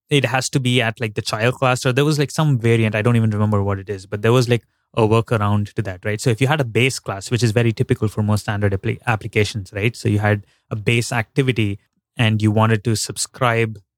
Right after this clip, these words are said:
in that base activity to an event. For example, push notifications are a great example, right? Like, you want, or, like, the,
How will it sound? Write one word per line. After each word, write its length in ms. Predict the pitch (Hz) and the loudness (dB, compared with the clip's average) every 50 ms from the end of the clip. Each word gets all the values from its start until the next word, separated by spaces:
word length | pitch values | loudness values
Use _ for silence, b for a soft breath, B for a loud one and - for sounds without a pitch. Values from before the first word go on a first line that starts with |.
| _ _ _ - | _ _ _ 0
in 160 | 139 139 139 | 0 2 2
that 200 | 131 117 110 110 | 2 0 0 2
base 280 | 113 113 113 113 - - - | 0 2 2 0 -2 -4 -6
activity 560 | 123 - _ - 127 123 107 123 113 107 101 - _ _ _ _ - | -8 -6 _ 0 0 0 2 0 0 -2 -2 -6 _ _ _ _ -2
to 100 | 123 113 | 0 2
an 80 | 107 | 2
event. 240 | 107 101 110 101 - | 2 2 0 -2 -2
For 100 | - 110 | -2 -2
example, 300 | 107 107 117 113 110 113 | 0 0 0 0 0 0
push 240 | - - 208 - - | 2 0 0 2 2
notifications 580 | 143 113 101 110 - - 123 107 - 123 110 107 | 0 0 0 -2 -2 -2 -2 -2 0 0 0 2
are 100 | 104 101 | 2 2
a 60 | 101 | 2
great 320 | 101 107 104 101 101 _ _ _ _ - | 2 0 0 0 -2 _ _ _ _ -4
example, 380 | 127 107 101 113 110 107 117 104 | -2 0 2 2 0 0 0 -2
right? 240 | 98 104 120 - - | 0 0 -2 -2 -2
Like, 140 | 110 104 - _ | -4 -6 -6 _
you 160 | - 131 110 110 | -2 0 0 2
want, 220 | 113 113 113 123 - | 2 2 0 0 2
or, 160 | 120 117 113 113 | 2 2 2 2
like, 160 | 107 101 110 | -2 -2 0
the, 240 | 117 113 113 113 | 2 2 2 0